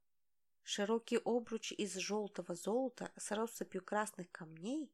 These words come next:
плотно облегали хвост. Место, где человеческое тело переходило в змеиное, было спрятано под поясом из лоскутков кожи, соединенных между собой изящными цепочками.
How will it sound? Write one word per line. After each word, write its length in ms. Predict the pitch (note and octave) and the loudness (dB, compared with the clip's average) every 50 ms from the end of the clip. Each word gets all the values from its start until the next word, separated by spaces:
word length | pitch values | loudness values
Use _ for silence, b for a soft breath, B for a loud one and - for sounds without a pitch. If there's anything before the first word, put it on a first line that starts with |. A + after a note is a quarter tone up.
| _ | _
плотно 400 | - - A3 C#4 E4+ F4 - - - | -2 2 2 4 4 2 -2 -6 -4
облегали 540 | - A3 G3+ F#3 F#3 F#3 F3+ - F#3 F#3 G3+ | -2 -2 -2 -2 -4 -4 -4 -4 -4 -6 -6
хвост. 580 | G#3+ - - - F#3+ E3+ D#3 - - _ - - _ _ _ _ _ _ _ _ _ _ - G#3 | -10 -14 -10 -10 -10 -8 -10 -12 -16 _ -20 -20 _ _ _ _ _ _ _ _ _ _ -10 -6
Место, 640 | G3+ A3 B3+ C4 B3 G#3+ - - - - F3 F#3 - - | -2 0 0 2 0 0 -2 -6 -10 -10 -12 -12 -10 -8
где 200 | F3+ F#3 G3 G#3 | -4 -2 -2 -2
человеческое 800 | G3+ - A3 A3 A3+ A#3 B3+ B3+ - B3+ A#3+ - - - C4 B3+ | -2 0 0 0 0 2 0 0 0 -2 -4 0 4 4 4 4
тело 320 | - - C4 C4+ C4+ C4 | 6 6 6 6 6 6
переходило 600 | C4 - A#3+ B3 - - B3 A#3 A3+ A#3+ A#3 A3+ | 4 2 0 0 0 0 0 2 2 2 2 2
в 60 | G#3 | 0
змеиное, 580 | G3+ G3 G3+ G3 G3 A#3 C#4+ E4+ D#4+ D4+ C#4+ C#4 | -2 -4 -4 -4 -2 -2 0 0 0 2 0 2
было 260 | A#3 A3+ B3+ C4+ C#4 | 2 4 4 4 4
спрятано 640 | C4+ - - - - D4 D4 D4 - - C#4 C4+ C#4 | 2 -2 -6 -4 0 0 0 0 0 0 -2 -2 0
под 240 | - - C4+ C4+ - _ - | 2 2 2 0 0 _ -4
поясом 460 | - D#4 F4 F4 E4+ - - D4 C#4 | 0 2 2 2 2 0 -2 -2 -2
из 180 | - - B3+ | -2 -4 -4
лоскутков 800 | B3 B3+ C4 - - - - A3 - - - - - D4 F4+ G#4 G4+ - - _ _ | -4 -4 -6 -6 -8 -8 -8 -8 -8 -10 -12 -4 2 4 4 4 4 0 -14 _ _
кожи, 460 | - C4+ C4 A#3+ A3 F#3+ - A3 A3+ | 2 4 4 4 4 2 0 -2 -2
соединенных 1080 | A3+ - - A#3 A3+ G3 G3+ G#3 G3+ G3 G3 G3 G#3+ C#4 F#4+ G#4 F#4+ C#4 G#3+ - - _ | -2 -2 -2 0 0 0 -2 -2 -2 -2 -2 0 0 0 0 0 -2 -2 -2 -4 -8 _
между 340 | - G3 G3 F#3+ F#3 F3 F3+ | 0 2 4 4 4 2 0
собой 400 | F3 - - F#3+ F3+ F3+ G3 F3+ - | 0 2 2 0 2 2 0 0 0
изящными 680 | - F#3 F3 - F3+ F3+ F3+ - - B3 B3 B3+ C4 | -2 -4 -2 -2 -2 -2 -2 -4 -2 -2 -2 -2 -2
цепочками. 800 | C4 - - E4+ F4+ - A#3+ G#3 - - - - - F3 E3 E3 | -2 -2 -4 -2 -2 -2 -4 -2 -4 -6 -8 -8 -10 -12 -12 -14